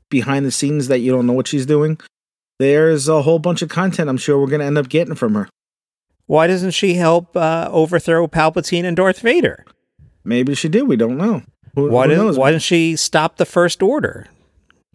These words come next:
Speaker 1: Um, maybe she's been captured.
Speaker 2: Why doesn't she help train Jedi?
Speaker 1: Maybe because she's not a Jedi and she has her own little force of non-Jedis. We don't know.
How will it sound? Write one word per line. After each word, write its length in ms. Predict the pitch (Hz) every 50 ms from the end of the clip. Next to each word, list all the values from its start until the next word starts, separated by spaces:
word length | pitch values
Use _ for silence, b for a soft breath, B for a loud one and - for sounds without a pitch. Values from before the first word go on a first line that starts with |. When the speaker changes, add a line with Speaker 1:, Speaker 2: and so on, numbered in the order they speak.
| _ _ _ _ _ _ _ _ _ _ -
Speaker 1:
Um, 500 | 110 113 117 117 120 120 123 120 117 113
maybe 300 | 110 117 120 123 123 131
she's 320 | 123 - 156 139 131 123 -
been 240 | - 151 143 139
captured. 560 | 143 - 156 156 208 - - - 98 90 - - _ _ _ _ _ _ _ _ _ _ _ _ _ _ _ _ -
Speaker 2:
Why 180 | 110 113 127
doesn't 260 | 139 151 139 151 160 143
she 300 | - - 151 147 151 143
help 340 | - 151 151 156 - _
train 540 | - - - 170 170 175 175 175 175 185 170
Jedi? 580 | - - 165 190 262 269 135 82 87 - - - _ _ _ _ _ _ _ _ _ _ _ _ _ _ _ _ _ _ _ _ _ _ _ _ -
Speaker 1:
Maybe 760 | 110 117 123 123 123 117 135 131 135 135 135 135 135 135 127
because 400 | 120 139 131 117 - 147 139 123
she's 220 | - 139 127 117
not 240 | 151 127 127 127 123
a 20 |
Jedi 640 | 120 113 135 131 123 135 135 139 139 139 139 139 135
and 180 | 135 131 131 120
she 260 | - - 143 135 131
has 240 | 127 131 131 127 117
her 100 | 135 135
own 160 | 135 135 139
little 160 | 139 135 131
force 400 | - - - 156 175 175 - -
of 340 | 143 135 131 127 117 107 -
non-Jedis. 840 | 123 120 117 120 117 117 110 147 156 160 120 90 85 - - - - _ _ _ -
We 80 | 135 143
don't 180 | 156 175 185
know. 260 | 202 254 269 147 104